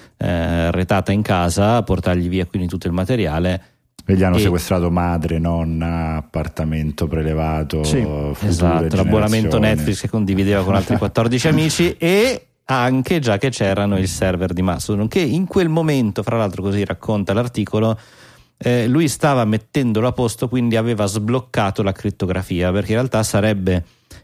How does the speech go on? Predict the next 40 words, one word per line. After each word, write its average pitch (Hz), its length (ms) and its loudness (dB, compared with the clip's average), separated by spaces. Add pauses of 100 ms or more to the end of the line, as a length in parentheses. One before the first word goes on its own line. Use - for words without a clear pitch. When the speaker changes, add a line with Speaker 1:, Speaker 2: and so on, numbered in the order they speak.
Speaker 1:
criptati, 104 600 -2
eh, 113 260 -2
tutti 101 240 -4
i - 40 0
dati, 101 340 0
ma 120 200 0
per 104 380 -2
fare 90 240 -6
qualche 87 240 -8
azione 92 340 -2
di 87 300 -2
manutenzione 87 720 -2
che - 80 -10
non, 85 280 -6
non 90 200 -4
mi 95 140 0
è 104 80 2
molto 101 180 4
Speaker 2:
Le 143 60 4
Speaker 1:
chiara. 127 180 2
Speaker 2:
casualità, 107 640 2
comunque. 76 600 -4 (960)
Speaker 1:
Esattamente, 90 1000 0
quindi 127 320 0
c'era 110 300 0
anche 104 200 -2
un 113 60 2
momento 104 340 0
in 104 60 0
cui 101 260 0
era 95 200 2
accessibile, 98 680 -2
probabilmente 82 400 -4
aveva, 80 560 -2
aveva 95 260 0
inserito 98 460 -2
le 95 100 0
chiavi 90 440 0
di 90 60 0
decifratura, 98 880 -2